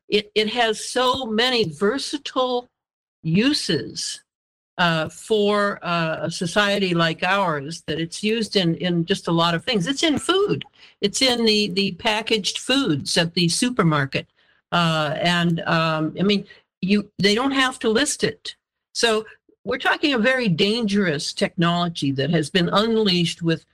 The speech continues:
no congressional oversight to speak of, no oversight at all to speak of. And, uh, how it works in people is because of the geoengineering. You know, this is my bailiwick.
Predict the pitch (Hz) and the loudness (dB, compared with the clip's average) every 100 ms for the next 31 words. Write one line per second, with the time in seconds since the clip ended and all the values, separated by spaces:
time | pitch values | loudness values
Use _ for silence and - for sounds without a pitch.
0 | _ - 170 214 269 269 240 214 208 196 | _ 2 2 4 0 -2 0 2 2 0
1 | 196 175 160 156 151 - 160 147 - 147 | -2 -2 0 -2 -2 0 0 0 -2 -10
2 | - 147 131 135 131 - _ _ - - | -4 -4 -2 -2 -4 -6 _ _ -20 0
3 | 196 233 233 220 214 208 202 220 196 175 | 2 4 2 2 2 2 2 0 0 -2
4 | 185 175 180 294 311 - 151 - 143 131 | -2 0 2 0 -2 -8 -16 -14 -14 -14
5 | 131 - 170 _ _ _ _ _ 208 220 | -14 -16 -18 _ _ _ _ _ 0 0
6 | 220 202 202 208 202 202 247 233 208 233 | -2 -2 0 0 0 0 0 0 -2 -2
7 | 247 240 - 208 190 170 - 349 - 208 | -2 -4 -6 -2 -2 -4 -2 -2 0 0
8 | 165 - 180 180 - 196 214 202 190 175 | 0 -2 -6 -6 -8 -2 -2 0 0 0
9 | 185 196 180 175 165 180 269 277 165 170 | 2 2 2 2 2 2 2 2 2 0
10 | 180 175 170 175 - 170 175 175 165 180 | -2 0 0 -2 -4 -2 2 2 2 2
11 | 214 180 143 139 - - | 2 2 2 0 -2 -12